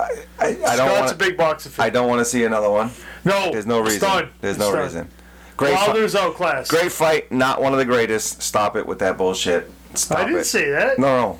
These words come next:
Speaker 1: people. I'm talking
Speaker 2: Oh,
Speaker 1: about
Speaker 2: yeah, they
Speaker 1: general.
Speaker 2: are. They're
Speaker 1: Yeah,
Speaker 2: saying
Speaker 1: yeah.
Speaker 2: it's legendary,
Speaker 1: It,
Speaker 2: yeah.
Speaker 1: it was a great fight. It was a good fight. It's not one of the greatest.
Speaker 2: John, did you see it?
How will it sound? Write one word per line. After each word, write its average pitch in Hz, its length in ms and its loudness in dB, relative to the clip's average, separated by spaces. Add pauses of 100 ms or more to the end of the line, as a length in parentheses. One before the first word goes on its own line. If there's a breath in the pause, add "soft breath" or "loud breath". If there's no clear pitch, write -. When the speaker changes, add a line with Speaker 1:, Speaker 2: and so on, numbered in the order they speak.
Speaker 1:
people. - 340 -4
I'm 233 120 -2
talking 233 200 0
Speaker 2:
Oh, 233 40 4
Speaker 1:
about 220 100 2
Speaker 2:
yeah, 214 120 2
they 185 40 0
Speaker 1:
general. 185 220 2
Speaker 2:
are. 165 120 2
They're 190 120 2
Speaker 1:
Yeah, 196 60 0
Speaker 2:
saying 196 240 0
Speaker 1:
yeah. 175 40 -6
Speaker 2:
it's 151 140 -10
legendary, 147 560 0
Speaker 1:
It, - 60 -2
Speaker 2:
yeah. 117 280 -4 (160)
Speaker 1:
it - 100 2
was - 140 0
a 151 60 0
great 143 220 2
fight. 107 260 -2 (180)
It 135 80 2
was 143 160 2
a 139 40 0
good 135 180 0
fight. 82 260 -2 (540)
It's - 160 -2
not 110 220 2
one 113 100 2
of 117 60 2
the 117 60 0
greatest. 101 560 -2
Speaker 2:
John, 170 200 4
did 151 80 -4
you 139 60 -6
see 190 160 0
it? 226 260 0